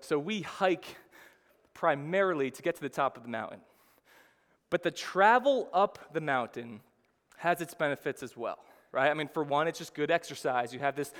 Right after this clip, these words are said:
joy that you're being active. Uh, there might be little breaks in the tree line that you might get a little glimpse of a view that is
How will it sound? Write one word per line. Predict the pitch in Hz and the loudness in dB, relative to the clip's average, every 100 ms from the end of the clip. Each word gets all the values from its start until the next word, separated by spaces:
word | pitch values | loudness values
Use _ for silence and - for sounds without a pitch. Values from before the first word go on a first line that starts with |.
| - | -10
joy | - 139 143 | 0 2 4
that | 139 143 | 2 0
you're | |
being | 135 139 131 | -4 -4 -4
active. | - 139 143 139 117 104 - - - | 2 2 2 -2 -6 -8 -18 -18 -2
Uh, | 131 | 2
there | 127 151 | 2 4
might | 175 170 | 4 4
be | 185 160 - | -2 -4 0
little | 170 185 | 4 6
breaks | 131 170 170 170 170 | 6 4 2 2 -4
in | 165 | -4
the | |
tree | - - 185 | -4 -4 0
line | 160 151 147 | 6 6 6
that | 143 | 0
you | 165 | 2
might | 165 156 | 2 4
get | 175 | 2
a | 156 | 2
little | 175 156 | 2 0
glimpse | 127 151 170 - | 0 0 0 0
of | 160 | -2
a | 139 | -2
view | 127 147 160 151 | -2 -2 -2 4
that | 139 135 | 4 4
is | 147 139 | 2 -2